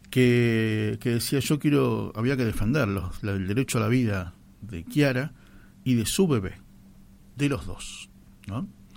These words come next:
Yo ahí me quedaba pensando y reflexionando, ¿por qué entonces no fue acusado por doble crimen? Pero bueno, el código, nuestro código penal no, hasta que no nace y no tiene un documento,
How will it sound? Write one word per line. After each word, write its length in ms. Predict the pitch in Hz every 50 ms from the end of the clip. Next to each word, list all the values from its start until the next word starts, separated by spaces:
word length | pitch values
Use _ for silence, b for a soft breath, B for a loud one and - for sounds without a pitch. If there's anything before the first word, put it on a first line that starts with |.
| B B B B B B B B B B B B -
Yo 220 | - 107 107 120 120
ahí 360 | 120 117 110 110 104 95 85 - - - -
me 160 | - 110 107
quedaba 280 | 95 104 104 113 113 110
pensando 600 | 113 107 107 92 - 131 117 110 104 101 107 110
y 40 | 101
reflexionando, 1000 | 101 98 - 113 107 - - 107 104 110 113 110 113 113 110 107 104 92 - - - - - - - - - - - - - - - -
¿por 180 | - 117 107 104
qué 100 | - 147
entonces 380 | 147 131 - 151 - - 139
no 120 | 117 117 98
fue 220 | - - 127 131
acusado 540 | 131 123 - 127 - - 127 131 131 117 104
por 200 | - - - 95
doble 280 | 101 117 117 98 92
crimen? 400 | - - 131 135 123 90 - - - - - - - -
Pero 160 | - 113 113 120
bueno, 180 | 117 104 90
el 80 | 85 -
código, 420 | - 107 104 101 101 98 92 90 95
nuestro 260 | 95 - - 101 90
código 280 | - 104 107 107 104
penal 320 | 101 104 98 98 104 104 95
no, 320 | 98 95 87 92 110 - - - - B B B B B B B B B B B B B B B B B B -
hasta 240 | - - - 123 104
que 100 | 123 123
no 80 | 127
nace 280 | 123 135 143 135 - 127
y 20 |
no 80 | 117 110
tiene 160 | 117 120 120
un 60 | 120
documento, 680 | 120 110 110 117 117 120 123 127 123 123 143 156 185